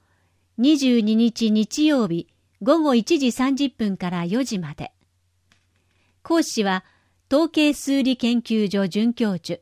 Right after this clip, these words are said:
前田忠彦です。続いて、聴覚障害の方。丸三、文章教室。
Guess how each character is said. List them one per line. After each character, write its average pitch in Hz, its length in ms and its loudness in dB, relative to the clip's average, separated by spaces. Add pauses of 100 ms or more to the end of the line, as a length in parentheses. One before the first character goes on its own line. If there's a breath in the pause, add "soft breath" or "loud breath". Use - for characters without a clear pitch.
(460)
前 240 360 0
田 233 140 0
忠 214 280 -2
彦 - 280 -10
で 175 140 -6
す。 - 220 -16 (1300)
続 247 220 -2
い 269 120 0
て、 233 180 2
聴 311 220 0
覚 320 220 -2
障 302 240 2
害 220 160 0
の 185 100 -4
方。 - 360 -10 (1160)
丸 233 280 2
三、 226 460 -2 (580)
文 254 240 2
章 320 300 0
教 202 260 -2
室。 - 380 -14